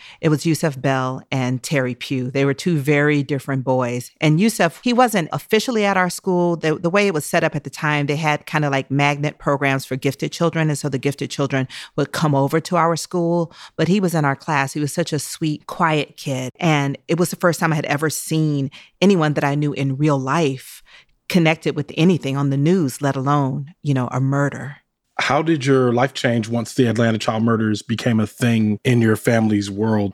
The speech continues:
Speaker 1: It took over our lives for two years. And think about it. If you're eight or nine years old, two years is a huge percentage of your whole life. So for two years, there was this sense that someone could be trying to kill you. So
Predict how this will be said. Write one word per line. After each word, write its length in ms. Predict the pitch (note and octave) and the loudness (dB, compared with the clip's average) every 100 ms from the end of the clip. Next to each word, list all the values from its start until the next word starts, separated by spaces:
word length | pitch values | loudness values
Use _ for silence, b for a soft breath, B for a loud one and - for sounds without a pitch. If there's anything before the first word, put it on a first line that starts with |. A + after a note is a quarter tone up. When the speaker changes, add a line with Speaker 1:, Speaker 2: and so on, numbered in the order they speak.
| _ | _
Speaker 1:
It 160 | A#3+ A#3 | -2 0
took 260 | F4+ - - | -2 -2 2
over 220 | A3 A#3+ | 2 4
our 200 | F3+ D#3+ | 4 4
lives 360 | D#3+ F3+ F3+ - | 4 2 2 -2
for 100 | D3+ | -6
two 200 | - F3+ | -4 -2
years. 500 | D#3+ E3+ D#2+ - - B - | 0 -2 -4 -10 -14 B -4
And 140 | F#3+ | -2
think 160 | C#4+ D4+ | 0 0
about 240 | F3+ C#3+ | 0 0
it. 80 | - | -2
If 140 | - G#3+ | -4 0
you're 240 | B3+ B3 - | 2 2 0
eight 180 | F3+ - | 0 0
or 120 | D#3+ | 0
nine 320 | D#3+ D#3+ D#3 | 2 0 0
years 240 | D3+ C3 | -2 -2
old, 360 | F3+ F#3 C#3 - B _ | 0 0 0 -4 B _
two 240 | - D4+ | 0 2
years 320 | G3+ A#3+ G#3 E3 | 2 2 0 0
is 120 | C#3 | -4
a 60 | |
huge 640 | D3 - - D#4+ C#4+ A3 - | -6 -8 -2 0 2 0 0
percentage 560 | E3+ - A#3+ G3+ C#3+ | -2 0 0 0 0
of 160 | - C#3+ | -2 -2
your 140 | D#3 | 0
whole 240 | C3 C#3 C3 | 0 0 0
life. 580 | A#2+ C4 C#3+ - - - b b b _ _ - | -2 -2 -4 -12 -20 -20 b b b _ _ -14
So 480 | - A3+ F3 D#3 D3+ B - | 0 4 4 2 -2 B -2
for 100 | G3 | 0
two 280 | - - C4 | 0 0 2
years, 420 | G#3+ B3 A3 F3 | 2 2 2 0
there 100 | F#3 | 0
was 140 | D#3+ | 0
this 160 | F3 D3+ | -2 -2
sense 240 | E3 D#3 | 0 0
that 180 | - D3+ | 0 -2
someone 380 | - F3+ F3 D#3 | 2 2 2 2
could 140 | E3 | 0
be 100 | D#3 | -2
trying 320 | C#3+ D3 C#3 C3+ | -2 0 0 -2
to 100 | C#3 | -8
kill 260 | - D#3+ | -2 0
you. 200 | C3+ B2+ | 0 -2
So 320 | - D3 C3+ | -2 0 0